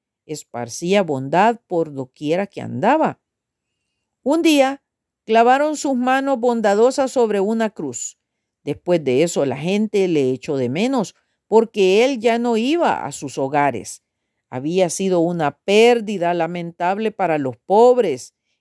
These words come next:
y los tristes, y debe haber vi-, habido dolor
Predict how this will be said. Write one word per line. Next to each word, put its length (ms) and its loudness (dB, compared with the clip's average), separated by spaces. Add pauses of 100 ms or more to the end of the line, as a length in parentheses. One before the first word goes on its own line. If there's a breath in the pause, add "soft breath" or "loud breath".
y 100 -6
los 320 -4
tristes, 640 -4 (540)
y 160 0
debe 280 6
haber 280 0
vi-, 300 -8
habido 420 0
dolor 460 0